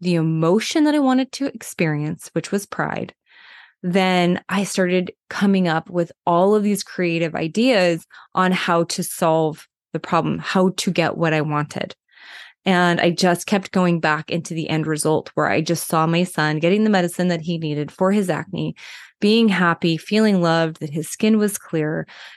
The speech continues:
and that everything was taken care of, and that he felt loved and he felt taken care of by me, and that I got to feel like I was taking care of him. And when I was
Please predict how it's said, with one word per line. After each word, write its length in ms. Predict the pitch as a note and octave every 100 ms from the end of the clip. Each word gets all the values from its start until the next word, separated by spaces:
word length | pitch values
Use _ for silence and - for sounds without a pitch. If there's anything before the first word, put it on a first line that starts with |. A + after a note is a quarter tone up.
| _
and 340 | F3+ E3+ E3+ E3
that 460 | D#3+ D3+ D#3 D#3 -
everything 440 | F#3+ G3 G#3 G3+
was 160 | F#3+ F#3
taken 280 | G3 E3+ F3
care 280 | - D#3+ D3+
of, 300 | - - -
and 160 | F3+ E3+
that 60 |
he 240 | E3 - G#3+
felt 300 | G#3 G3 -
loved 360 | D#3 D#3 -
and 100 | D3+
he 220 | E3+ G3
felt 420 | G3 G3 F3+ - -
taken 260 | - F3 F3+
care 220 | F#3 E3+
of 160 | E3
by 200 | - E3
me, 320 | D#3+ D3 D3 D#3+ - - -
and 120 | F#3
that 160 | F#3+ -
I 180 | F#3
got 200 | A3 G#3
to 100 | -
feel 520 | F3+ F#3 F3 E3+ D#3+ - _ _ -
like 160 | F#3+
I 100 | F3
was 140 | F3 F3+
taking 200 | F3 F3
care 220 | - F3
of 80 | E3
him. 400 | - D3 E3 E3 - - - -
And 280 | G3 G3+ F#3+
when 160 | G#3 A#3
I 120 | C4
was 260 | C4+ A3